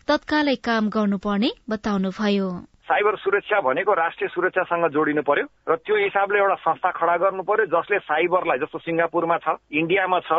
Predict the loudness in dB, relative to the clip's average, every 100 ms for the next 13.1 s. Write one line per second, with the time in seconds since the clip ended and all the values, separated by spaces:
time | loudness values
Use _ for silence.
0 | -2 -4 -4 -2 -6 -10 -2 0 2 0
1 | 0 0 0 0 0 -2 -2 -4 _ -4
2 | -2 -2 -4 0 -2 -2 0 0 2 0
3 | 0 0 0 -2 -4 -4 0 0 0 0
4 | -2 -2 -6 -2 0 0 0 -2 0 -2
5 | -2 -2 0 0 -2 -2 0 2 2 2
6 | 0 0 2 0 0 -2 0 0 0 -2
7 | -4 -4 0 0 0 -2 0 0 2 0
8 | 2 2 2 0 0 0 0 0 0 2
9 | 2 2 0 -2 0 -2 -2 -4 -2 0
10 | 0 0 2 2 2 0 -4 -6 -4 -2
11 | 0 0 0 0 0 0 -2 -2 -6 -2
12 | -2 -2 -2 0 2 0 0 2 0 0